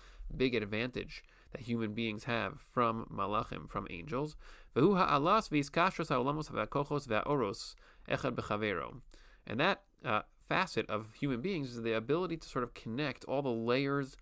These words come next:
of being. So the layers of being, again, he calls them olamos, means like the layers, the, the, these are the filters, the things that actually block Hashem's light to, and sort of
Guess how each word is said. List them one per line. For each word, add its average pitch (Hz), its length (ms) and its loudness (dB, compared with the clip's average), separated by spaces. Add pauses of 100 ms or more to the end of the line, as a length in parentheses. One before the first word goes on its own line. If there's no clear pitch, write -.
(320)
of 104 200 -6
being. 98 480 0
So 110 320 0
the 110 80 2
layers 170 260 0
of 135 100 -4
being, 143 200 0
again, 123 180 -2
he 113 60 -6
calls 135 260 0
them 117 240 -2 (340)
olamos, 120 500 2
means 107 220 -2
like 104 180 -4
the 98 100 -6
layers, 104 420 -2
the, 101 180 -2
the, 117 140 0
these 123 160 0
are 117 40 -6
the 104 100 -10
filters, 101 680 -2
the 98 300 -6
things 110 200 -6
that 101 100 -2
actually 104 260 -8
block 110 440 0
Hashem's 107 360 -8
light 107 280 -2 (160)
to, 92 300 -8
and 95 100 -10
sort 101 180 -4
of 110 140 -10